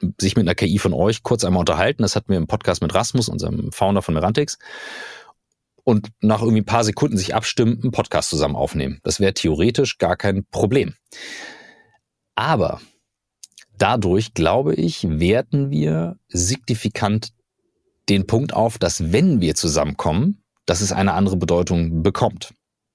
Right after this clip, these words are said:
So wie jetzt auch schon klar ist, Financial Fraud ist möglich durch Voice Authentification. Ich kann bei der Bank anrufen, eine Überweisung machen, hoffentlich nicht mehr, sollte jeder von uns abschaffen, weil OpenAI hat ein neues Sprachmodell, das ist so gut, die Stimmen zu kopieren,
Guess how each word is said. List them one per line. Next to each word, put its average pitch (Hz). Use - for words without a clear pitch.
So 92
wie 92
jetzt 95
auch -
schon 110
klar 101
ist, -
Financial 92
Fraud 117
ist -
möglich 101
durch 80
Voice 87
Authentification. 113
Ich -
kann -
bei -
der 82
Bank 98
anrufen, 95
eine 85
Überweisung 98
machen, 113
hoffentlich 90
nicht -
mehr, 120
sollte 85
jeder 92
von 82
uns 69
abschaffen, 113
weil 87
OpenAI 92
hat 95
ein 87
neues 85
Sprachmodell, 110
das -
ist 92
so 143
gut, 117
die 90
Stimmen 131
zu -
kopieren, 107